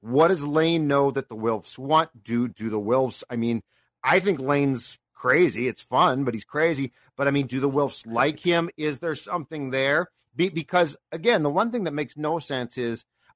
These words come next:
I don't think they are out talking to prospective head coaching candidates right now for the job when, when they are going to hire a G M first, which, by the way, I'm on board with. That's smart.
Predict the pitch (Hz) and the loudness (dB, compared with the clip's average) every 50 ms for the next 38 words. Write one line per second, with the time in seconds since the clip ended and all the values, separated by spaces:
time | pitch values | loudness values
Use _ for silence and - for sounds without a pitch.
0 | _ - - 185 202 233 208 180 196 156 - - 147 156 160 147 139 123 - 117 | _ -6 -4 -4 -4 -4 -2 -4 -6 -6 -4 -4 -2 2 2 2 2 2 2 2
1 | 127 135 - _ - 127 123 127 127 - 143 135 117 113 - _ _ - 120 110 | 2 2 0 _ 0 2 4 4 2 0 -4 -6 -6 -6 -8 _ _ -16 -14 -14
2 | - - - - 131 127 - - 147 139 120 117 110 123 123 127 120 - _ - | -14 -14 -8 -6 -6 -6 -6 -6 -6 -6 -6 -6 -6 -2 -2 -2 -2 -6 _ -4
3 | 117 117 117 - - 120 107 - _ - 107 104 107 113 113 127 127 123 - 131 | -4 -4 -4 -6 -6 -6 -6 -6 _ -8 -6 -4 -4 -2 0 0 -2 -2 -2 -2
4 | 127 123 110 107 123 123 120 120 131 139 - _ _ _ _ _ _ - 120 123 | 0 0 0 0 -2 0 2 2 2 0 -2 _ _ _ _ _ _ -2 2 4
5 | 123 123 113 110 95 - - 104 98 101 107 127 127 139 - _ - 113 113 123 | 4 4 2 0 -4 -2 -2 0 2 4 4 2 2 -2 -8 _ -10 -2 0 2
6 | 120 120 120 113 113 120 117 113 110 113 123 131 131 123 123 117 104 113 120 123 | 2 0 0 0 -2 0 0 0 2 4 4 4 4 4 2 2 0 0 0 0
7 | 117 117 117 101 104 113 117 117 113 - 110 104 98 101 110 110 110 113 117 - | -2 -4 -8 -4 -2 0 0 0 0 -2 -4 -8 -6 -6 -4 -4 -4 -4 -6 -6
8 | - 104 107 123 151 - - 123 120 - - 135 131 139 123 117 113 127 135 - | -6 -6 -6 -6 -6 -4 -4 -4 -4 -2 0 0 2 2 2 2 2 2 2 2
9 | - 107 113 113 120 120 113 90 90 95 101 107 135 147 - - 104 104 - - | 2 0 0 0 0 -2 -2 -4 -4 -4 -4 -2 -2 -4 -4 -6 -10 -10 -10 -12
10 | - 98 98 131 196 190 | -8 -4 -2 -2 -2 -2